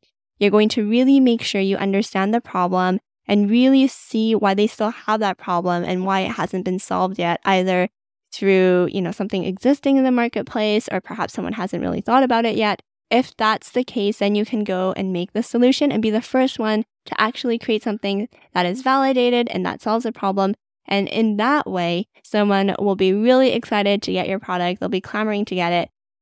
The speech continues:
Doing that takes time to perfect because we want to make sure we're properly validating our product. And it's also going to take a lot of time and cost to then design it, then buy the fabric,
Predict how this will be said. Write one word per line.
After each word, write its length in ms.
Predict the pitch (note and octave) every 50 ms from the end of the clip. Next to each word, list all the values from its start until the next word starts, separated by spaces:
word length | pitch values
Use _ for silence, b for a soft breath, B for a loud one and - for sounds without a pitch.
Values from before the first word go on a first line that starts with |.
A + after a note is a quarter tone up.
| _ _ _ _ _ _ _
Doing 380 | - - A#3+ B3+ C4 C#4 C#4+ C#4+
that 240 | C#4 B3+ A#3 - -
takes 320 | - - A3+ G#3 - -
time 320 | - - - A3+ G#3 G#3 A3+
to 140 | - G3+
perfect 640 | - - A3 G3+ - - - - - B3+ - - -
because 320 | - G#3 G3+ - G#3 G#3 -
we 120 | G#3 G3+
want 180 | G3+ G3 G3+ -
to 80 | - A3
make 120 | G3 G3
sure 180 | - - G3+ G3
we're 120 | G3 G3+
properly 600 | - - - - F#3+ F#3+ - G#3 G#3 G#3 G#3 G#3
validating 600 | G#3 F#3+ F#3 F#3+ F#3+ G3 G3+ G3 G3 G3+ F#3+ F#3+
our 100 | F#3+ F#3
product. 600 | F#3+ - - - F3+ F#3 G3+ A#3+ - - - - - _ _ _ _ _ _ _ _ _
And 480 | - G#3 G#3 G#3 G#3 G#3 G3+ G3+ G3+ - - _
it's 260 | A3 G#3 - - -
also 380 | - G#3+ A3 A3+ - B3 A#3+
going 200 | A#3+ A3+ A3 A3
to 100 | - A3+
take 220 | - - G#3+ G3 -
a 60 | G3+
lot 140 | G3 G3 G3
of 80 | G3+
time 380 | - - - - G3 F#3+ F#3+ F#3+
and 160 | G3 G3 G3+
cost 420 | - - - G#3 G3+ G3 - - - _ _ _ _
to 120 | - - G3+
then 260 | F#3+ G3+ G3 G3+ G#3
design 520 | G#3 A3+ A3 G#3 - G3 F#3+ F#3+ F#3+ F#3+
it, 300 | F#3 F#3 F#3 F3+ F#3 - - _ _ _ _
then 300 | - G3 G3 G3+ G#3 G#3
buy 160 | G#3+ G#3 G3+
the 140 | G3+ G#3 G#3
fabric, 600 | G#3+ - G3 F#3 F3+ F3+ - F#3 F3+ F3+ F3+ F#3+